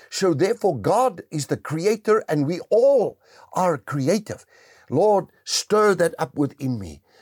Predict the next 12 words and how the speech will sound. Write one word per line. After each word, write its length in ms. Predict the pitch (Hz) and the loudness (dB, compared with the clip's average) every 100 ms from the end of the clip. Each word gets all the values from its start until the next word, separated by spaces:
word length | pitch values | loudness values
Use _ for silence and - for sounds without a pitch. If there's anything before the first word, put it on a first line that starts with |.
| _ | _
Give 220 | 110 214 | -2 -2
me 180 | 202 202 | 0 0
new 380 | 180 151 214 208 | 0 0 0 -2
innovations 840 | - 170 156 151 185 - 135 101 | -4 -2 0 0 -2 -4 -6 -6
and 220 | 117 123 | -6 -4
new 200 | 127 220 | -2 -2
things 380 | 220 - 208 190 | -4 -6 -4 -4
that 100 | 143 | -4
I 80 | 127 | -6
can 200 | 135 135 | -6 -8
think 320 | 123 208 202 - | -6 -6 -6 -8
of. 200 | 95 | -10